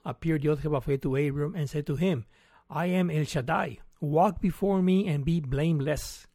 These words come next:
Comment. El Shaddai, sufficient. This is stating that God is sufficient. Later on, we're asked to be holy as He is holy. This means that we're sufficiently empowered to do the job. That is,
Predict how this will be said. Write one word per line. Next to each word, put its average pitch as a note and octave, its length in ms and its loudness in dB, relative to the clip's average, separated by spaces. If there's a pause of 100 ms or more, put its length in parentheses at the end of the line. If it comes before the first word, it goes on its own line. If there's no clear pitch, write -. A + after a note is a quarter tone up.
Comment. B2+ 320 -4 (400)
El F#3 160 2
Shaddai, E3+ 460 0
sufficient. F3 680 2 (360)
This B3+ 240 4
is A3+ 120 0
stating F#3 360 4
that C3+ 140 -2
God F3+ 200 4
is F3 80 2
sufficient. D3+ 520 -2
Later F#3+ 300 6
on, F3 240 2 (300)
we're G3+ 340 6 (100)
asked F3 300 2
to E3 80 -2
be F3 140 0
holy E3 440 2
as C3 180 -2
He B3 200 2
is D3+ 120 -2
holy. G#3+ 400 -4 (340)
This G#3 200 4
means G3+ 280 6
that D3 100 6
we're E3+ 280 6
sufficiently F3 680 2
empowered C#3+ 540 2
to C#3 80 -6
do C#3+ 120 -4
the D3+ 80 -4
job. E3+ 380 -4 (420)
That F3 180 6
is, E3+ 240 2